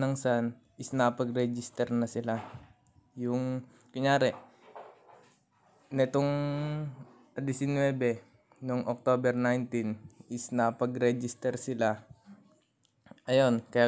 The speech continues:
gumagana pa sa kanila. Yun, kaya ngayon, wala nang gumagana. Ako, naka M L ten ako. Ayan, mga idol. Ito,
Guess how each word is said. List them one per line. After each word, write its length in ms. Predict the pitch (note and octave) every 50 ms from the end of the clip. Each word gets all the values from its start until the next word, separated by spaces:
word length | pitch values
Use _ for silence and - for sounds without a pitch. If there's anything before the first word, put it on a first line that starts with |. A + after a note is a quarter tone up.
| A#2+
gumagana 480 | A#2+ B2 B2 A#2+ A#2+ A#2+ B2 A#2 A#2 A#2+
pa 160 | A#2 - A2+
sa 160 | - A2+ G#2+
kanila. 400 | A2+ A2 A2+ A2+ A2+ A2+ A2 G#2+ G#2+ - - - - - - - _ _ _ _ _ _ _ _ _ _ _ _ _ _ _ _ _ _ _ _ _ - -
Yun, 320 | - C3 C3+ C3+ C3 C3
kaya 320 | A#2 B2+ C3+ C3+ C3+ C3+ C3+ C3+ C3+ C#3 C#3 C#3 C#3 C#3 C#3 C#3 C#3 C#3 - - - - - - - - _ _ _ _ _ _ _ _ _ _ _ _ - - - - - _ _ _ _ _ _ _ - - -
ngayon, 480 | G2 A2+ C3+ C#3 C#3 C3+ C3 B2 B2 B2 - - - _ _ _ _ - - - - - - -
wala 120 | B2+ C3 B2+
nang 240 | C3 C3 B2+ B2+ B2
gumagana. 640 | B2+ B2+ B2 A#2+ A#2+ A#2+ A#2 A#2+ B2 B2 A#2+ A#2+ -
Ako, 240 | A#2+ C3 C#3 D3 C#3
naka 320 | C#3 C3+ B2 C3 B2+ C3
M 80 | C3+ C3+ C#3
L 160 | C3+ C3+ B2
ten 160 | - C3 C3 C3
ako. 320 | B2 B2 A#2+ A#2 A#2 - - - - - - _ _ _ _ _ _ _ _ _ _ _ _ _ _ - -
Ayan, 320 | A#2 A#2+ A#2 A#2 A#2 A2+
mga 320 | A2+ A#2 A2 A2 A2+ A2+ A2
idol. 220 | A2 A2 A2 A2 A2+ - - - - - - - - - - _ _ _ -
Ito, 480 | C3 - D3+ D3+ C#3+ B2+ A2+ - -